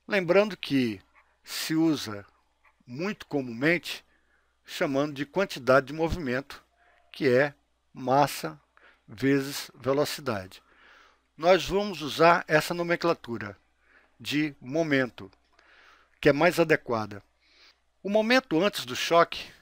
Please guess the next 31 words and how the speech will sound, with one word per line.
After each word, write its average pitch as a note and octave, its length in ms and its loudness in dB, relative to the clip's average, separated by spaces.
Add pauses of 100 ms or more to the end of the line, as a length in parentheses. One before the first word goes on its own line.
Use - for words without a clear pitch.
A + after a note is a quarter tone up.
(540)
dado D3 380 8
que - 160 -8
não C#3+ 140 0
haja C3 260 4
nenhuma F#3+ 180 -6
interferência C#3 720 0
externa, C3 640 2
ou D#3 100 -10
seja, A#2+ 440 -4 (240)
você - 200 -2
vai F3 140 8
desconsiderar D#3+ 920 4 (220)
algumas D#3+ 380 -2
forças, C3+ 420 -4
como, D#3 240 -4
por D#3 200 0
exemplo, D3 420 2
a - 20 6
da E3 100 4
gravidade. D3+ 560 2
A C3 40 -2
gravidade B2+ 560 -2
está A#2 360 -2 (380)
na D3+ 220 6
vertical, D#3 760 4 (560)
tanto E3+ 300 2
na C#3 180 2
laranja B2+ 800 -2
como B2+ 220 -8
na B2 120 -6
maçã, F#3 560 0